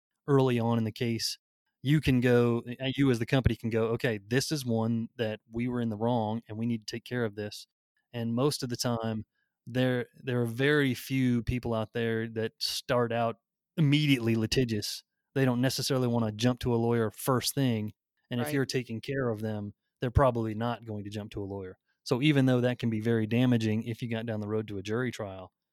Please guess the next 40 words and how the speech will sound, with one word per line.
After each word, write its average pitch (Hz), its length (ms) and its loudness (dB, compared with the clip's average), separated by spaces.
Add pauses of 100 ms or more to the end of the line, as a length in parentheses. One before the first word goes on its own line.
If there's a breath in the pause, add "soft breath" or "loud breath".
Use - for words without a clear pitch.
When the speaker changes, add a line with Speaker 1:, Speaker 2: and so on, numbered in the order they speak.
(340)
Speaker 1:
uh, 104 400 -6
it 123 120 -6
can 117 140 -4
be 107 220 -6
one 120 160 -4
of 113 80 -6
your 101 100 -6
best 107 200 -6
friends 117 540 -6 (120)
on 110 100 -6
the 98 60 -12
front 123 260 -4
end 104 160 -6
because 104 200 -10
you're 107 100 -6
like, 101 140 -10
"Okay, 107 180 -10
I 101 100 -12
know 107 140 -6
this 107 220 -6
is 104 80 -8
us. 104 440 -2 (280)
Let's 120 120 -6
get, 120 220 -6
let's 131 140 -8
take 127 200 -8
care 117 200 -6
of 104 80 -14 (320)
her 113 200 0
or 113 180 -2
him." 107 320 -4 (340)
Speaker 2:
'Cause 247 140 -2
sometimes 302 340 2
when 202 100 2
you 185 80 4
have 185 120 4
a 170 60 4
driver 156 360 2
like 151 260 -2
that, 147 260 -2